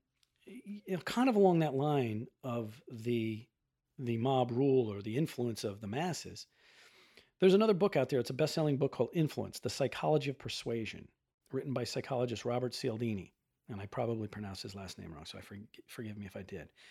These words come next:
But he writes, quote, "Whether the question is what to do with an empty popcorn box in a movie theater, how fast to drive on a certain stretch of highway,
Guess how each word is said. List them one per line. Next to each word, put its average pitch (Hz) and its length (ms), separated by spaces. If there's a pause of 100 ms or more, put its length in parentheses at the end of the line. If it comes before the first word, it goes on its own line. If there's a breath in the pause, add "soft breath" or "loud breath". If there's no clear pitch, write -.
(280 loud breath)
But 160 100
he 151 60
writes, 151 240
quote, 143 340 (280 soft breath)
"Whether 151 240
the 143 100
question 254 600 (800)
is 113 160
what 151 300 (220)
to 175 80
do 139 280
with 123 240
an 113 80
empty 156 240
popcorn 110 500
box 98 260
in 101 60
a 95 40
movie 107 220
theater, 92 300 (640)
how 98 180
fast - 460
to 127 60
drive 104 320
on 101 100
a 95 40
certain 117 220
stretch - 240
of 104 100
highway, 127 420